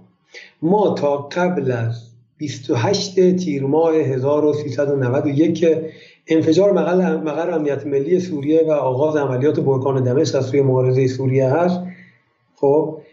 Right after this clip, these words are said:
فقط تعداد تقریباً بیست نفر مستشار و نیروی اطلاعاتی در سوریه داره ایران. ببینید، اینو دقت کنید. ما قبل از بحران سوریه یک مفهومی داریم به نام سپاه سوریه.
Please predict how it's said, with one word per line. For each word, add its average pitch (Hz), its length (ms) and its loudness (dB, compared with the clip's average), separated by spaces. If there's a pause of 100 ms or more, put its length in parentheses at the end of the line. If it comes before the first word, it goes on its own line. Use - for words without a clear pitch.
(240)
فقط 220 340 -2
تعداد 202 540 2
تقریباً 170 400 0 (500)
بیست 190 260 -6
نفر 185 220 2
مستشار 175 880 -2
و 190 140 4
نیروی 165 260 2
اطلاعاتی 135 500 -2
در 151 140 -2
سوریه 123 360 -4
داره 110 180 -6
ایران. 92 280 -14 (1120)
ببینید، 220 240 4
اینو 196 140 4
دقت 185 260 0
کنید. 202 160 0
ما 180 80 0
قبل 202 220 0
از 156 140 0
بحران 151 300 0
سوریه 156 380 -2
یک 208 320 0
مفهومی 196 380 0
داریم 190 160 4
به 175 60 2
نام 190 200 2
سپاه 185 400 0
سوریه. 127 460 -6